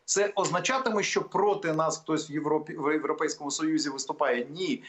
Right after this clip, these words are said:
Це означатиме, що будуть протекції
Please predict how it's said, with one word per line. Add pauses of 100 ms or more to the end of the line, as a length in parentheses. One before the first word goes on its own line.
(160)
Це
означатиме,
що
будуть
протекції